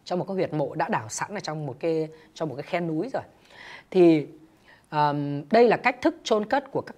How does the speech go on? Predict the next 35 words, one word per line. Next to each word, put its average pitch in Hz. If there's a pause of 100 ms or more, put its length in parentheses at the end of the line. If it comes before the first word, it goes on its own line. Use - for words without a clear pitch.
tộc -
trưởng 143
thời 139
xưa, 214
thời, 123 (120)
thời 135
Chúa 160
Giêsu, 196 (200)
các 196
cái -
tộc 143
trưởng 101
sẽ -
được 170
chôn 165
cất 208
như 151
thế. 127 (760)
Cái 220
thời 143
trong 190
Cựu 190
Ước 247
thì 156
có 160
thể 143
thấy 135
rằng 180
là 135
ông 156
Abraham, 160 (320)
bà 135
Sarah, 160 (220)
ông 160
Isaac 175